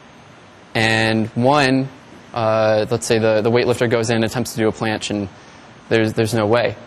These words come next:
Uh, there's a couple of instances that it does work, but technically speaking, it doesn't really happen. Um,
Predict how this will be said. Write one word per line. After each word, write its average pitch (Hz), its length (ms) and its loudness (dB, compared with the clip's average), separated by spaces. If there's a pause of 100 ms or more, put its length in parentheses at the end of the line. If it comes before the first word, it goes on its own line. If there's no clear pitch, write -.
Uh, 104 300 2
there's 120 260 0
a 117 40 0
couple 123 640 0
of 113 200 0
instances 117 540 -2
that 104 140 0
it - 80 -10
does 156 240 0
work, 117 260 0 (380)
but 160 420 0 (560)
technically 151 420 0
speaking, 127 500 0
it 117 100 -4
doesn't 143 300 0
really 120 240 0
happen. - 440 -4 (360)
Um, 107 340 2